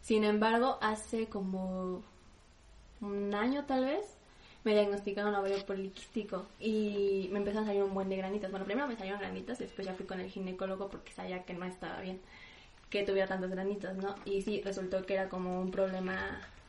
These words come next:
hormonal y sí, sí como que me sacó de onda porque, pues, era algo,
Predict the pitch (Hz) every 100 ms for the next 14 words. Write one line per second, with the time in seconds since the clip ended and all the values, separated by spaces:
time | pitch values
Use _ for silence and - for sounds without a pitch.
0 | - 202 196 196 190 196 226 - 214 -
1 | 226 220 226 226 226 - 214 226 240 202
2 | 196 185 185 - - 185 190 190 190 190
3 | - 196 196 196 202 196 - - - -
4 | - - - - - 208 208 202 202 214
5 | 208 202 196 196 - 196 185 - 214 214
6 | 220 226